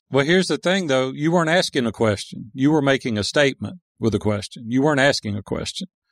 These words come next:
I have a list of questions that I ask people on a regular basis. There's these ten questions.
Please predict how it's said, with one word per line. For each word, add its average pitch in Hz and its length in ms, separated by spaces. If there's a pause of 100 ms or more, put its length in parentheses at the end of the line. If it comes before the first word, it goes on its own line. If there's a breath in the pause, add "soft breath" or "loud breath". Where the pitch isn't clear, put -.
(120)
I 147 120
have 202 160
a 135 40
list 131 380
of 117 100
questions 127 540
that 117 160
I 123 160
ask 123 200
people 107 300
on 104 120
a 101 40
regular 107 380
basis. 104 640
There's 120 200
these 113 140
ten 104 260
questions. 107 640